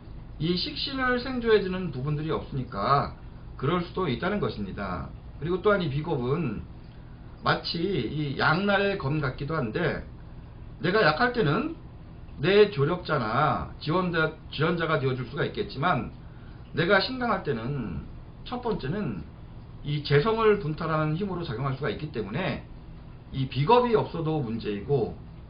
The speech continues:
또한 비겁이 과다해도 문제가 될 수가 있습니다. 그래서 뭐든지 적당한 게 이 중용이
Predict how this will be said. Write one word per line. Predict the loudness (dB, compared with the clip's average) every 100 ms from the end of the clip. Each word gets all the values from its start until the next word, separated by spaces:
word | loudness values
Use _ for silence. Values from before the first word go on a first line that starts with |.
| -10
또한 | 0 0 2
비겁이 | 0 0 0 -2
과다해도 | -2 2 6 6 6 2 2 -4 -14 -16 -14 -10 2
문제가 | 6 8 8 6
될 | 2
수가 | -2 -2
있습니다. | -2 -2 -4 -2 -2 -2 -6 -12 -16 -16 -16 -8
그래서 | -4 0 4 6 4 0 -10 -16 -16 -16 -16 -16 -14 2
뭐든지 | 6 8 6 2 2 2 2
적당한 | 0 0 2 2 2
게 | 2 4 2 -2 -8 -14 -16 -16 -16 -16 -8
이 | -4 -4
중용이 | -2 0 2 2 2 0